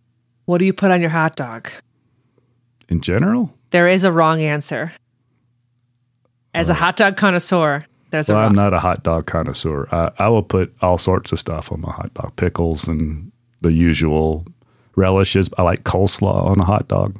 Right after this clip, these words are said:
Speaker 1: Ooh, okay. You know what the wrong answer is?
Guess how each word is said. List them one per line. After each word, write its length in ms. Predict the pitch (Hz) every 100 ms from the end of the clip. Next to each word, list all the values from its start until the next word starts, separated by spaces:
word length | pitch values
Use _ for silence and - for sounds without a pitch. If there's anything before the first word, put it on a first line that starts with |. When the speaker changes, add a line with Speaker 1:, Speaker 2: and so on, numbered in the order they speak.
| -
Speaker 1:
Ooh, 200 | 196 320
okay. 600 | 175 247 - 254 247 311 - _ _ _ _ _ _ _ _ _ _ _ _ -
You 80 | 170
know 120 | 170
what 120 | 170
the 80 | 170
wrong 240 | 165 170
answer 340 | 175 185 220 214
is? 440 | 226 240 -